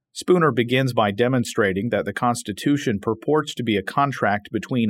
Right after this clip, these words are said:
either sovereign individuals or sovereign state governments.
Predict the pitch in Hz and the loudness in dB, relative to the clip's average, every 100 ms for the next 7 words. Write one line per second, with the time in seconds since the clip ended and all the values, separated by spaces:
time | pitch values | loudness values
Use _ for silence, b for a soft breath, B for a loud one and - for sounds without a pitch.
0 | - 104 113 110 104 - 107 104 101 98 | 0 0 2 0 -2 -2 0 0 0 -2
1 | 101 92 104 127 123 120 123 - b b | -2 -2 -2 -2 0 0 0 -6 b b
2 | _ 143 135 98 123 - 113 104 110 107 | _ 2 4 2 0 0 2 2 2 0
3 | 104 123 110 95 127 120 73 - - | 0 0 0 2 0 0 -4 -10 -18